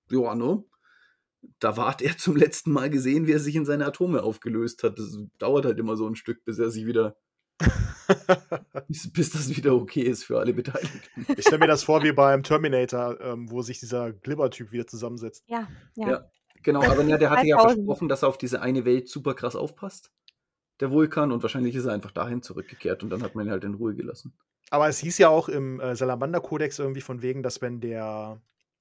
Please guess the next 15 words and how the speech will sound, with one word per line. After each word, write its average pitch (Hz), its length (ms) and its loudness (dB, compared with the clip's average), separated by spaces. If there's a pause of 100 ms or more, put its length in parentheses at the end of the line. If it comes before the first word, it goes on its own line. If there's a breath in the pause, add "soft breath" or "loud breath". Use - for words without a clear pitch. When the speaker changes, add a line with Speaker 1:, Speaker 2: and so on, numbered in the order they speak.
Speaker 2:
der 117 140 -6
Hestan 151 720 -2
irgendwie 120 520 -8
die 117 160 -12
sieben, 135 580 -10
ähm, 113 340 -8
Gegenstände 160 400 -6
von 143 180 -6
ihm 143 160 -10
findet, 151 420 -8
dass 127 120 -2
er 135 100 -6
dann 120 160 -6
wiederkehrt, 107 580 -10 (260)
ne? 110 200 -16